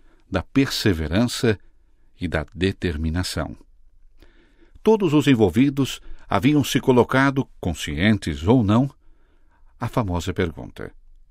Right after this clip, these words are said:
"O que quero?" E tudo o que era necessário foi requisitado e empregado para que os trinta e três mineiros chilenos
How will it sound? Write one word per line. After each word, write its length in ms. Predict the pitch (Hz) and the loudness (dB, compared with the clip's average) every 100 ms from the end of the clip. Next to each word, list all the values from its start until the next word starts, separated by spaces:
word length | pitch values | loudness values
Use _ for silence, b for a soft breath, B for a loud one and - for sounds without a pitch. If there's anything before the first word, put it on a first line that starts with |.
| - _ - - - - - | -20 _ -20 -20 -20 -20 -8
"O 80 | 156 | -6
que 160 | - 170 | -2 -4
quero?" 440 | - 71 64 - - _ _ _ _ _ _ _ - | -6 -10 -12 -16 -20 _ _ _ _ _ _ _ -4
E 80 | |
tudo 600 | 147 - 202 220 202 196 - - | -4 -4 -2 0 -2 -6 -8 -6
o 120 | 131 | -6
que 280 | - 107 107 | -2 -2 2
era 200 | 156 147 | 2 2
necessário 760 | 131 - 147 - 101 98 101 b b b | 2 2 -2 -2 -2 0 -2 b b b
foi 200 | b 92 | b -6
requisitado 1120 | 73 71 104 175 - 160 143 120 131 147 151 151 | -4 -2 2 2 0 0 2 2 2 2 2 2
e 60 | |
empregado 640 | 147 143 131 87 107 107 104 b b b | 2 2 0 2 0 2 0 b b b
para 180 | - 147 | -2 -2
que 100 | 135 | 0
os 160 | 131 - | -4 -4
trinta 480 | - 156 196 - 151 | 0 0 0 2 0
e 60 | |
três 460 | - 131 143 175 160 | 0 2 2 0 2
mineiros 480 | 127 107 147 147 - | 2 4 2 2 -2
chilenos 600 | 104 85 135 147 - | -2 0 0 0 -2